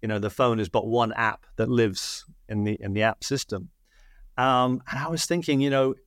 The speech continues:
uh, there was a survey I read, and it said, if you left your wallet and your phone at home, and you can only go back and get one thing, what would it be? And of course, everybody said their phone.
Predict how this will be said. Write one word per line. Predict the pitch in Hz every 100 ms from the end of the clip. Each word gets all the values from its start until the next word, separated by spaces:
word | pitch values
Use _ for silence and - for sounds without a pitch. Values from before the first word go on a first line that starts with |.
| _ _
uh, | 131 127 123 123 123
there | 147 139
was | 156
a | 165
survey | - 170 190 139 117
I |
read, | 110 110 101
and | 113
it | 113
said, | - 120 -
if | 117 -
you | 156 180 185 180 - _ _ _
left | 131 143 -
your | 139 120
wallet | 127 135 110 -
and | 120
your | 120 113
phone | - 127 120
at |
home, | - - 131 107 98 - - - _ _ _ -
and | 117 120
you | 123
can | 113 127
only | 127
go | 120 123
back | 120 117
and | 120 117
get | 120
one | 107 110 117 101
thing, | - 127 104
what | 113 120
would | - -
it | -
be? | 131 95 101 - - - _ _
And | 131
of | 139
course, | 151 139 -
everybody | 151 170 135 131 127
said | - - 120 117 _ _
their | 135 131
phone. | - 202 208 107